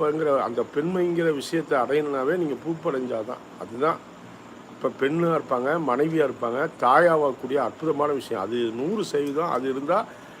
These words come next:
நான் வந்து வீட்டுக்குள்ள போய், நான் என் பூஜை ரூமுக்குள்ள போய் விளக்கேத்த முடியாதுன்னு ஒவ்வொரு பெண்களும் நிறைய பேர் கேட்கலாம். இது என்ன மடத்தனமான கேள்வியா இருக்கு? நான் ஓப்பனா சொல்றேன், எவ்வளவோ பெண்கள் இன்னைக்கு ஃப்ளைட்டு ஓட்டுறாங்க, பெரிய லெவல்ல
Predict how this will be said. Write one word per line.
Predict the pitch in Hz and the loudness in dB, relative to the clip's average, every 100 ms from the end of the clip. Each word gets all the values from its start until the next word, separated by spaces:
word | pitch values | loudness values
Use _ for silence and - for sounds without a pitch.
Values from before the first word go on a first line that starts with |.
| - | -2
நான் | 147 147 | 4 6
வந்து | 151 180 | 6 4
வீட்டுக்குள்ள | 160 165 160 151 | 2 0 0 0
போய், | 151 147 | 2 0
நான் | 139 127 | 0 0
என் | 127 123 | -2 -2
பூஜை | 160 165 | 0 0
ரூமுக்குள்ள | 143 120 117 | 0 -4 -4
போய் | 127 127 | -2 0
விளக்கேத்த | 131 135 120 | 0 0 0
முடியாதுன்னு | 123 190 165 | 0 0 0
ஒவ்வொரு | 156 196 220 | -2 4 2
பெண்களும் | 165 170 170 185 202 | 2 -2 2 4 4
நிறைய | 151 139 190 233 | 2 0 2 2
பேர் | 202 185 | 2 2
கேட்கலாம். | 151 127 113 | 0 -2 -2
இது | 131 | 2
என்ன | 240 202 135 131 | 2 2 2 4
மடத்தனமான | 226 - 240 220 196 208 | 4 2 2 4 4 0
கேள்வியா | - 143 120 95 | 0 -4 -4 -6
இருக்கு? | - - - - - - - - | -10 -20 -20 -20 -20 -20 -20 -2
நான் | 139 | 0
ஓப்பனா | 143 165 202 196 220 | 4 2 4 6 6
சொல்றேன், | 202 170 143 139 190 - - - - - - | 6 2 0 2 0 -2 -10 -20 -20 -16 2
எவ்வளவோ | 139 156 185 208 240 | 2 4 6 8 6
பெண்கள் | 175 175 175 | 4 0 2
இன்னைக்கு | 190 170 151 160 185 151 113 - | 0 0 -2 -2 0 -2 -6 2
ஃப்ளைட்டு | 160 170 165 135 | 2 2 0 -2
ஓட்டுறாங்க, | 120 117 113 117 113 120 | -2 -2 -2 -4 -6 -8
பெரிய | 131 170 185 | -8 -2 0
லெவல்ல | 156 131 127 | 0 0 -4